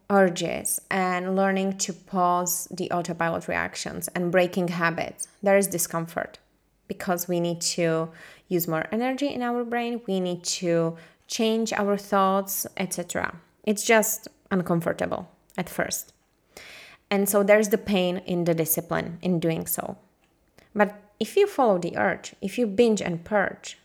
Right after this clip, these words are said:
or if you just binge or emotionally eat, you might get some relief at the beginning, but then there is the pain of regret, the pain of guilt and shame.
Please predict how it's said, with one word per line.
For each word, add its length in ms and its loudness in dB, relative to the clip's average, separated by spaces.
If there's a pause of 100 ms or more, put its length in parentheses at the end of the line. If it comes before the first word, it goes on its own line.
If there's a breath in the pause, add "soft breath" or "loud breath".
(320)
or 80 -2
if 160 -6
you 60 0
just 280 -4
binge 460 0
or 340 -4 (100)
emotionally 520 -4
eat, 320 -4 (960 loud breath)
you 120 2
might 360 2 (1160)
get 200 -2
some 160 0
relief 440 -2
at 80 -8
the 60 0
beginning, 500 0
but 200 -2
then 200 2
there 160 2
is 120 -2
the 80 0
pain 760 0 (360 loud breath)
of 200 -2
regret, 560 -6 (360 soft breath)
the 120 0
pain 640 2 (300)
of 520 2 (340)
guilt 560 2 (180)
and 180 -2
shame. 380 -6